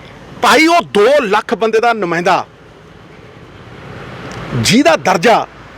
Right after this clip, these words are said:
ਚੀਫ ਸੈਕਟਰੀ ਵਰਗਾ ਹੈ, ਹੂੰ, ਉਹਨੂੰ ਇੱਕ ਥਾਣੇਦਾਰ ਜਿਹੜਾ ਨਾਂ ਨਹੀਂ ਲਿਖਿਆ, ਪਤਾ ਨਹੀਂ ਕਿੱਥੋਂ ਆਇਆ, ਉਹਦਾ ਬਾਂਹ ਫੜ ਰਿਹਾ ਉਹਦੀ, ਤੇ ਉਹਦੀ ਬਾਂਹ ਫੜ ਕੇ ਕਹਿੰਦਾ, "ਚੱਲ ਓਏ।"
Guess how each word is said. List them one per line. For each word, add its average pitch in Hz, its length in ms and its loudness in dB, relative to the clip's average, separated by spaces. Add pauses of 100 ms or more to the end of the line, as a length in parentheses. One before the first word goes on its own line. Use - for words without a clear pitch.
(760)
ਚੀਫ 339 280 2
ਸੈਕਟਰੀ 254 400 0
ਵਰਗਾ 233 260 2
ਹੈ, - 60 -2 (2000)
ਹੂੰ, 302 260 2 (600)
ਉਹਨੂੰ 277 300 4
ਇੱਕ 247 160 -2 (400)
ਥਾਣੇਦਾਰ 208 420 0
ਜਿਹੜਾ 277 320 0 (500)
ਨਾਂ 202 200 4
ਨਹੀਂ 320 100 2
ਲਿਖਿਆ, 262 400 2 (760)
ਪਤਾ 254 140 0
ਨਹੀਂ 302 100 -2
ਕਿੱਥੋਂ 285 340 2
ਆਇਆ, 202 280 2 (560)
ਉਹਦਾ 226 160 2
ਬਾਂਹ 226 160 2
ਫੜ 269 140 0
ਰਿਹਾ 277 140 4
ਉਹਦੀ, 269 140 -4 (1800)
ਤੇ 226 60 4
ਉਹਦੀ 233 160 0
ਬਾਂਹ 254 180 2
ਫੜ 285 140 0
ਕੇ 214 100 -2
ਕਹਿੰਦਾ, 240 260 0
"ਚੱਲ 269 80 4
ਓਏ।" 330 100 0